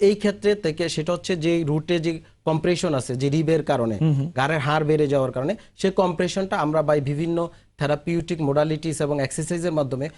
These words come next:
Speaker 1: ওখান থেকে রিলিফ করে দিই।
Speaker 2: আচ্ছা।
Speaker 1: যদি নার্ভের কম্প্রেশনটা আমরা রিলিফ করে দিতে পারি, হাড়টা আবার আস্তে আস্তে তার শক্তি ফিরে পায়, নার্ভ আবার তার ইম্পালস পাস করতে পারে, তখন দেখা যায় হাড়টা আবার ফ্রি হয়ে যায়।
Speaker 2: কিন্তু
Speaker 1: এবং
Speaker 2: ভর্তি হওয়ার দরকার নেই।
Speaker 1: না, এই, এই রুগীগুলা সব ক্ষেত্রে ভর্তির প্রয়োজন হয় না, এগুলো আউটডোর থেরাপি করলে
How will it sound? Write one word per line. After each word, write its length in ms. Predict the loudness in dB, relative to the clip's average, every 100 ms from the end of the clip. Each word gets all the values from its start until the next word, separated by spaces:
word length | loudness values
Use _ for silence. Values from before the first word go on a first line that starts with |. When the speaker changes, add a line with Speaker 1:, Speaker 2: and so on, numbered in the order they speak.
| -8
Speaker 1:
ওখান 200 | -4 -2
থেকে 180 | -2 -2
রিলিফ 360 | 0 0 0 -4
করে 220 | -6 -4
দিই। 120 | -6
Speaker 2:
আচ্ছা। 380 | -12 -10 -4 0
Speaker 1:
যদি 140 | 0
নার্ভের 420 | 2 2 2 0 0
কম্প্রেশনটা 560 | -2 0 -2 -2 -2
আমরা 180 | 0 0
রিলিফ 260 | 0 0 -2
করে 160 | -2 -2
দিতে 200 | -2 -2
পারি, 160 | -2 -4 -12 _
হাড়টা 240 | -2 0
আবার 160 | 2 0
আস্তে 180 | -2 -6
আস্তে 260 | -4 -6 -6 -20 -8
তার 100 | -6
শক্তি 360 | -4 -6 -6 -8
ফিরে 220 | -2 -2
পায়, 180 | 2 2
নার্ভ 300 | 2 0 0
আবার 240 | 2 0 0 -12 _ _
তার 140 | 0
ইম্পালস 540 | 2 0 2 0 0 -8 -16 _
পাস 220 | -2 -2
করতে 260 | -6 -8 -4
পারে, 200 | -2 -2
তখন 260 | -2 -2
দেখা 160 | -2 -2
যায় 180 | -2 -4 -10 _
হাড়টা 220 | -8 -2 -2
আবার 160 | -2 -4
ফ্রি 180 | -4 -2
হয়ে 180 | -2 -4
যায়। 160 | -2
Speaker 2:
কিন্তু 160 | -2 -2
Speaker 1:
এবং 100 | 0
Speaker 2:
ভর্তি 320 | 0 0 0
হওয়ার 180 | 2 2
দরকার 320 | 0 0 -2
নেই। 240 | 0 -2 -6 _
Speaker 1:
না, 60 | -4
এই, 200 | 2 2
এই 260 | 2 0
রুগীগুলা 440 | 2 0 2 4 2
সব 180 | 2 -4 -4
ক্ষেত্রে 300 | -6 -2 0
ভর্তির 340 | -2 -2 -4
প্রয়োজন 400 | -2 0 0 0
হয় 100 | -2
না, 80 | -2
এগুলো 220 | -2 2
আউটডোর 340 | 4 4 2 -2
থেরাপি 340 | 0 -4 -4
করলে 320 | -4 -4 -4